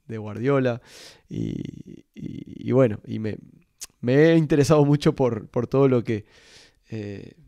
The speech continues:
se llama, o algunos llaman,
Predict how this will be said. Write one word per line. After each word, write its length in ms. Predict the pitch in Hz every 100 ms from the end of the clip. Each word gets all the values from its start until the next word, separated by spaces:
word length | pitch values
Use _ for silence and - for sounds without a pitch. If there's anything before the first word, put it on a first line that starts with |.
| _ _ _ _
se 540 | - - 104 104 101 98
llama, 640 | - 117 120 123 120 113 - - -
o 260 | - 110
algunos 420 | 107 104 120 120 113
llaman, 300 | 135 135